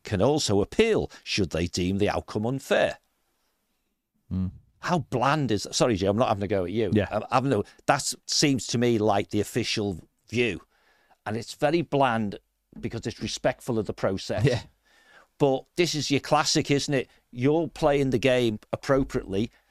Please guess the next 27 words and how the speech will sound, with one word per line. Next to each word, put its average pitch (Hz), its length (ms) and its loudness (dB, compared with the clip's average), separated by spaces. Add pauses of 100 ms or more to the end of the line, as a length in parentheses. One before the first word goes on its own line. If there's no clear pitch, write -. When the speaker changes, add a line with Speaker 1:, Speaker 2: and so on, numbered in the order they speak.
(400)
Speaker 1:
You, 104 220 -2
you 92 140 2
Speaker 2:
Mm. 85 60 0
Speaker 1:
don't 131 420 0
compromise 117 600 2
the 120 80 -4
Commission. 110 580 -2
You 101 240 -2
don't 120 400 -2
do 127 140 2
any 117 160 2
rhetoric. 110 560 -2
You 104 60 -8
Speaker 2:
Yeah. 95 60 -8
Speaker 1:
don't 131 280 0
do 120 160 2
any 117 120 2
propaganda, 110 880 0 (300)
blah, 117 220 4
blah, 107 280 2
blah. 120 280 2
But 113 120 -2
the - 80 -6
guys 160 320 2
against 170 500 2
you 104 200 2 (520)
are. 117 360 4